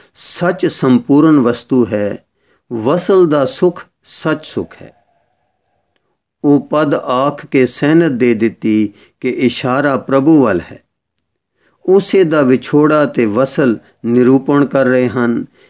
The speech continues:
ਇਹ ਉਹ ਆਪਣੇ ਪ੍ਰਭੂ ਪ੍ਰੇਮ ਦਾ ਹਾਲ ਕਹਿ ਰਹੇ ਹਨ। ਪ੍ਰਸ਼ਨ ਹੁੰਦਾ ਹੈ ਕਿ ਸਾਨੂੰ ਤਾਂ ਉਹ ਪ੍ਰਭੂ ਨਾ ਵਸਲ ਵਿੱਚ ਦਿਸਦਾ ਹੈ, ਨਾ ਵਿਛੋੜੇ ਵਿੱਚ, ਉਹ ਹੈ ਕਿੱਥੇ? ਤਾਂ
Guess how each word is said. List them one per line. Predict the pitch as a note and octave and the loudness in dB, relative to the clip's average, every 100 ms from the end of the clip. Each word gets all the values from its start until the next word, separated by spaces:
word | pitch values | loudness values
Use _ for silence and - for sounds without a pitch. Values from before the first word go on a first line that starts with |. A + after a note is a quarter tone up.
| _ - | _ -2
ਇਹ | D#3 D3+ E3 | 0 0 0
ਉਹ | F#3 F3+ | 2 2
ਆਪਣੇ | D3+ - C#3 | 0 0 0
ਪ੍ਰਭੂ | A#2 C3 C#3 D3+ C3+ | 0 -2 0 2 2
ਪ੍ਰੇਮ | B2 C3 C3+ B2 | 2 2 2 2
ਦਾ | B2 G#2+ F2+ | 0 -2 -6
ਹਾਲ | F#2 G#2 C3 | -4 0 0
ਕਹਿ | A2+ B2+ B2 B2 | -2 -2 0 2
ਰਹੇ | B2 | 0
ਹਨ। | G#2 A2 A2 D#3+ _ _ _ _ _ _ _ _ _ _ - | -2 -6 -8 -12 _ _ _ _ _ _ _ _ _ _ -6
ਪ੍ਰਸ਼ਨ | D3 D3+ F3+ E3+ | -4 0 0 2
ਹੁੰਦਾ | B2+ A2+ A#2 | 4 2 0
ਹੈ | A#2+ A#2 A2 - _ _ | -2 -4 -6 -10 _ _
ਕਿ | - | -6
ਸਾਨੂੰ | C#3 - G#2+ C#3 F#3+ | -6 -4 0 2 2
ਤਾਂ | E3+ | 2
ਉਹ | D#3+ | 0
ਪ੍ਰਭੂ | C3 D3+ D3 D#3+ | 0 0 2 4
ਨਾ | D3+ C3+ | 4 2
ਵਸਲ | A#2+ B2+ F3 D#3+ | 0 0 0 2
ਵਿੱਚ | E3 D3 | 2 2
ਦਿਸਦਾ | D#3 D#3 - D3+ | 0 -2 -2 0
ਹੈ, | C#3+ | 2
ਨਾ | B2+ A2+ | 2 2
ਵਿਛੋੜੇ | A2 - C3+ C#3+ D3 | -2 0 0 2 2
ਵਿੱਚ, | C3+ B2 - _ - | 0 -2 -8 _ -2
ਉਹ | E3 - | -2 -2
ਹੈ | G#2 C#3+ | -2 -4
ਕਿੱਥੇ? | F3 - - A#2+ F2+ - _ _ _ _ _ _ _ _ _ _ _ - | 0 -2 -2 -8 -8 -12 _ _ _ _ _ _ _ _ _ _ _ -6
ਤਾਂ | B2+ | -4